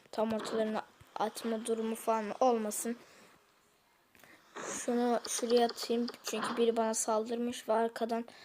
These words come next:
saldırmayı deneme-, yap-, saldırısını yapmış yani.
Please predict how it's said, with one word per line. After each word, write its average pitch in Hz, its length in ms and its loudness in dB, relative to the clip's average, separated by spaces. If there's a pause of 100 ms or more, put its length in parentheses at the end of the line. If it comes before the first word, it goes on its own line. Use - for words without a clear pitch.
(200)
saldırmayı 220 1200 -2
deneme-, 208 380 -2 (100)
yap-, 220 280 -2 (240)
saldırısını 214 880 -4
yapmış 208 640 -8
yani. 208 340 -8